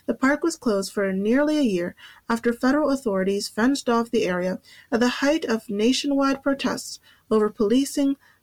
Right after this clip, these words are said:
following the killing of George Floyd in Minneapolis, but it reopened in May two thousand twenty-one.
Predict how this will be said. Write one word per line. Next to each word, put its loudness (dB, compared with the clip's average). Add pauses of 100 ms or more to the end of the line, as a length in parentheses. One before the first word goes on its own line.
following 0
the -2
killing 0
of -6 (120)
George 0
Floyd -6 (300)
in 0
Minneapolis, 0 (380)
but 0
it -2
reopened -2
in 2
May -4
two -6
thousand -2
twenty-one. 0